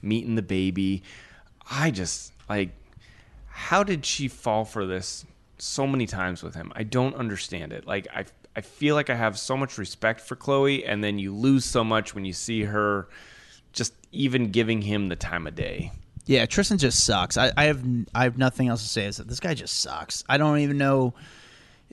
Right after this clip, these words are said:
Speaker 2: I don't even know if he's, like, an okay basketball player. Like, and I follow sports. I'm like, somehow this guy, if I was an N B A team, I'd be like, "He's not even worth the hassle." Like, there's gotta be another guy who could just play the same s-, sort of way for him. I, I,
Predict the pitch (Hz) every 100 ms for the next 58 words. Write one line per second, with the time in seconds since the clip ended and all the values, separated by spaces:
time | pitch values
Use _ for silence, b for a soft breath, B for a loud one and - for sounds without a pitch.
0 | - _ 185 254 302 220 185 165 147 127
1 | - 139 - 143 120 107 110 - 110 -
2 | 78 - - 143 147 156 165 190 175 147
3 | - 156 123 120 117 - 180 175 170 147
4 | 131 123 - 131 135 127 120 110 B B
5 | B B 156 190 175 190 185 175 147 -
6 | 165 120 120 120 135 147 180 170 139 123
7 | 135 - - 120 117 113 123 151 - 87
8 | 104 - 127 143 139 143 135 127 127 123
9 | 120 117 123 - 120 - - 123 113 -
10 | 120 117 120 - - - - 127 117 117
11 | 113 113 - 113 113 104 - 151 156 156